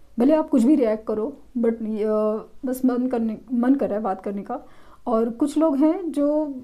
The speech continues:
अ, काफ़ी ज़्यादा शांत है, मतलब इतनी बेचैनी हो रहे हैं फिर भी अपने आप को ना बहुत ज़्यादा control में रखे हुए हैं, मतलब ये लोग खुद जानते हैं कि ये कैसे कर रहे हैं, but इनसे हो नहीं पा रहा है, लेकिन हो, कर रहे हैं।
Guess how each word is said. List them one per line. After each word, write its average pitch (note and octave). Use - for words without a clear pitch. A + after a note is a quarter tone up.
अ, A#3
काफ़ी C#4
ज़्यादा F4+
शांत C#4+
है, -
मतलब C4+
इतनी D4+
बेचैनी D#4
हो C#4+
रहे B3+
हैं D#4
फिर C4+
भी D4+
अपने D4
आप D4
को D#4
ना D#4
बहुत A#3
ज़्यादा C#4+
control B3+
में A#3+
रखे A3+
हुए G#3+
हैं, G#3+
मतलब A#3
ये E4+
लोग C#4+
खुद D4+
जानते A#3+
हैं C#4+
कि D#4
ये D4
कैसे C#4
कर G#3+
रहे F#3+
हैं, A3+
but B3
इनसे B3+
हो C#4+
नहीं G4+
पा C4+
रहा A3
है, F#3+
लेकिन B3+
हो, C4
कर A#3
रहे G3+
हैं। F3+